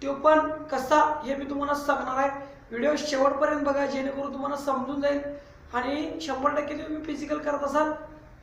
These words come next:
तर त्या ठिकाणी तुमचा फायदा होणार आहे. जर फिजिकल करत नसाल तर तुम्ही मागं पडणार आहात. एक दोन सेकंद जर तुमचं जास्त झालं, समजा एक पोरगा अठरा मिनिटात पळतोय किंवा सतरा मिनिटात पळतोय,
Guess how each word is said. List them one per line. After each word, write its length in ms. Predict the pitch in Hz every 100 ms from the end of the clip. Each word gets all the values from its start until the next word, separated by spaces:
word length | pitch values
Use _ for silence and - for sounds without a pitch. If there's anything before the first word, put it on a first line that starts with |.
| 277
तर 120 | 277
त्या 100 | 285
ठिकाणी 380 | 294 294 294 311 320 - - - - -
तुमचा 260 | 262 294
फायदा 260 | 294 277 269
होणार 260 | 294 285 285
आहे. 100 | 285
जर 200 | 302 302
फिजिकल 280 | 285 294 294
करत 200 | 294 285
नसाल 260 | 285 294 - - - - - -
तर 180 | 285 285
तुम्ही 440 | 285 311 339 330 - - - -
मागं 220 | 254 254 -
पडणार 320 | 302 294 302
आहात. 320 | 294 294 294
एक 260 | 294 285 294
दोन 180 | 302
सेकंद 380 | - 285 302 294
जर 60 | 302
तुमचं 260 | 302 262
जास्त 240 | 254 277 269
झालं, 260 | 269 240 - - - -
समजा 260 | 247 262 277
एक 220 | 285 285
पोरगा 260 | 294 277
अठरा 260 | 277 277 277
मिनिटात 260 | 285 277 277
पळतोय 500 | 285 277 269 285 277
किंवा 220 | 277 277
सतरा 300 | 269 262 262
मिनिटात 260 | 262 262
पळतोय, 260 | 240 247 220